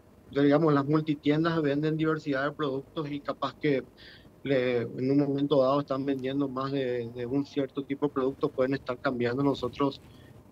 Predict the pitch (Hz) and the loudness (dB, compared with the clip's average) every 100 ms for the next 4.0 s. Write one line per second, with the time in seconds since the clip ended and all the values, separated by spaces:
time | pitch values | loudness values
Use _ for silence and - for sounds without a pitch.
0 | - 127 123 120 117 107 107 - - 127 | -4 0 2 2 0 -4 -12 -16 -12 -8
1 | 131 139 - 127 151 147 143 127 131 135 | -4 -4 0 0 2 0 0 0 0 0
2 | 135 123 127 127 117 117 123 - 139 139 | 0 -4 -4 -6 -6 -8 -10 -10 -6 -4
3 | 131 120 120 117 120 123 117 117 117 | -2 -4 -4 -6 -4 -4 -4 -2 -4